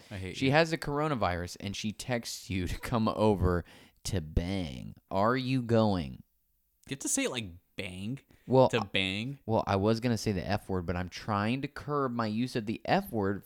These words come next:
Speaker 2: for my family because
Speaker 1: They
Speaker 2: they
Speaker 1: didn't ask me to do that, right?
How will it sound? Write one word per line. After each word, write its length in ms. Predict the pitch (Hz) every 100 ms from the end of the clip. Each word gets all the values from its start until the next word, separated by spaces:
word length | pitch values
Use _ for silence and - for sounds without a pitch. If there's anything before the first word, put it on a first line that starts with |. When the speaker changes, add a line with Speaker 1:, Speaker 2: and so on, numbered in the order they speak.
| -
Speaker 2:
for 240 | 107 113
my 320 | 117 107 113 - _ _ -
family 440 | 175 202 139 110
because 320 | 101 - 113
Speaker 1:
They 60 | 113
Speaker 2:
they 40 | -
Speaker 1:
didn't 140 | 139
ask 180 | 113 -
me 80 | 127
to 60 |
do 140 | 90 95
that, 120 | 87
right? 280 | 87 107